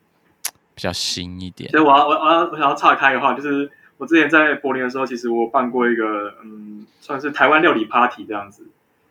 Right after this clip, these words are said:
Speaker 2: 然后我们就是买鸡杂，就是那种鸡心啊，然后那还有那个叫什么，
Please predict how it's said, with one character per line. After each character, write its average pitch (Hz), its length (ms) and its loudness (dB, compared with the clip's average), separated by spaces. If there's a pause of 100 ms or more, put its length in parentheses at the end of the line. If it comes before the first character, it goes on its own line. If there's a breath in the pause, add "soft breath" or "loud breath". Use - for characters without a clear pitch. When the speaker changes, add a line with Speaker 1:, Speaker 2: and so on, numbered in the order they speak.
(200)
Speaker 2:
然 131 140 0
后 151 100 2
我 139 60 0
们 127 100 -6
就 147 100 0
是 143 440 -2
买 117 260 0 (1040)
鸡 151 260 -14
杂， 101 400 -4
就 139 80 -10
是 131 120 -8
那 127 80 -6
种 107 160 -8
鸡 123 180 -4
心 120 320 -4
啊， 107 400 -4 (320)
然 - 140 -16
后 113 420 -10 (300)
那 127 180 -10
还 117 140 -6
有 117 80 -2
那 113 100 -6
个 110 80 -6
叫 113 100 -8
什 - 120 -18
么， - 80 -20